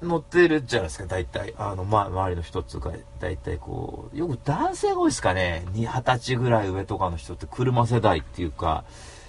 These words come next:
話聞くといろいろ教えてくれると面白いんですけど、ちょっと、みんな適当なこと言うと、その、じ-、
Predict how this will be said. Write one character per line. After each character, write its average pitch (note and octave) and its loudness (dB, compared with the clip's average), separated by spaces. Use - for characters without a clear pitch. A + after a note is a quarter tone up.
話 C3+ 0
聞 - -16
く - -14
と - -2
い A2 2
ろ A2+ 2
い - -2
ろ A2 -2
教 A#2+ -4
え - -2
て A#2+ -6
く A#2 -8
れ A2+ 2
る G#2 0
と A2 -6
面 B2 0
白 B2+ -2
い - -2
ん - -4
で - -8
す - -14
け - -8
ど、 D2+ -4
ち - -16
ょ - -20
っ - -18
と、 A2 -2
み B2 0
ん D3 -2
な D3+ 4
適 C#3+ -4
当 F3 0
な - 2
こ D#3+ 2
と C#3+ -4
言 A#2+ 2
う A2 -4
と、 A2 -8
そ A2 -4
の、 F2+ -2
じ-、 - -8